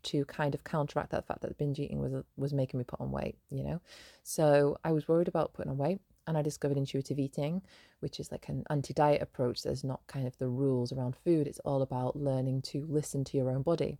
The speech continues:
<laughs> This is where it's all going here as well, isn't it? Listen to our own bodies. Our body's innate ability to regulate its eating, its hunger and its fullness,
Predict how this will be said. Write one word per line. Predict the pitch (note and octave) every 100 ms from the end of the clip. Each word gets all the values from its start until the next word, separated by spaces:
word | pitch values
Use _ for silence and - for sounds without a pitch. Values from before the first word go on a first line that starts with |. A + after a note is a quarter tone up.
| _
<laughs> | -
This | D3 D3+ D3+
is | D3
where | C#3+
it's | C#3+
all | C3
going | C3 C3 C3+
here | A#2+
as | B2+
well, | B2+
isn't | B2+
it? | -
Listen | D#3+ D#3+ D#3
to | D3
our | C#3
own | C3+
bodies. | B2+ A#2+ - - - - - - - -
Our | C#3
body's | D3+ D3+ C#3 C#3 - _
innate | - C#3 D#3 -
ability | D#3 C#3+ C#3 C3
to | - B2 C3+ E3+
regulate | D3 F#3+ G3 E3+ D3 -
its | C#3 - - -
eating, | D#3 - G3 G3+
its | - -
hunger | D3+ D3
and | C3+
its | -
fullness, | - C#3+ C#3 D#3 G3+ -